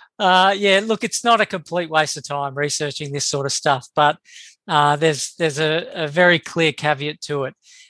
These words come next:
Uh, it's not automatic that if you're buying in a suburb with good schools, shops, transport, all those amenities, that you're gonna get above average capital growth. The key is whether that amenity is new or old.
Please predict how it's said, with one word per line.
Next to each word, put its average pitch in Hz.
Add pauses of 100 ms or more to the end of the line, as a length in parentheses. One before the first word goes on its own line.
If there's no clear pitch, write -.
(120)
Uh, 147 (160)
it's 190
not 202
automatic 156
that 143
if -
you're 143 (160)
buying 165
in 147
a 131
suburb 143
with 131
good 160
schools, 131
shops, -
transport, 139
all 151
those 139
amenities, 131 (360)
that -
you're 151
gonna 143
get 139
above 135
average 135
capital 139
growth. 131 (1040)
The 151
key 170
is 151 (300)
whether 185
that 147 (200)
amenity 143 (120)
is 135 (380)
new 156
or 143
old. 127